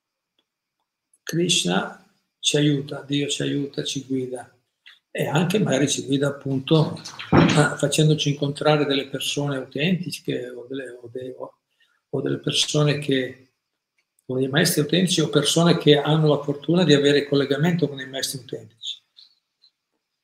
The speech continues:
Quindi, eh, quindi come si fa? Se lo desideriamo,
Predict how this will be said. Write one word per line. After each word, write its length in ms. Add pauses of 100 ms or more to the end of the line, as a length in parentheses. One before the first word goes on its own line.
(340)
Quindi, 640 (300)
eh, 380 (1400)
quindi 540 (140)
come 280
si 180
fa? 380
Se 180
lo 120
desideriamo, 1400